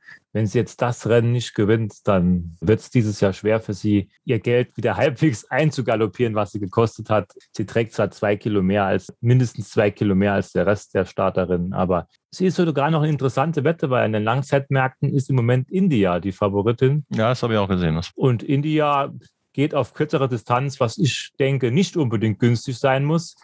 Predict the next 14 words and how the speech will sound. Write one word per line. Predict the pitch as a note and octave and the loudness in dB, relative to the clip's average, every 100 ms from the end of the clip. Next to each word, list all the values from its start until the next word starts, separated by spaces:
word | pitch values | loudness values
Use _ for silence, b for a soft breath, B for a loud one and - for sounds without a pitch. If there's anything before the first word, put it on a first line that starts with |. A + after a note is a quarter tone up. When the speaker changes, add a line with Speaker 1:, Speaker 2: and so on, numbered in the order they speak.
| b b _ _ | b b _ _
Speaker 1:
Penja | C3+ D3 D3 A#2+ | -2 0 0 0
geht | C#3 | -2
auf | C3+ - | -2 -2
ein | |
bisschen | C3+ - A#2 | -4 -2 -2
weitere | G#2+ A#2+ C#3+ C#3+ | 0 0 0 -2
Distanz | C#3+ - C#3+ C#3+ | -4 -2 -2 -2
als | D3+ C3 | -2 -2
beim | - C3 | -2 -2
letzten | C#3 - C#3 | -2 -4 -2
Mal, | C3 | 0
das | A#2+ - | 0 -2
sogar | G2+ G2+ | 0 0
in | G#2 | 0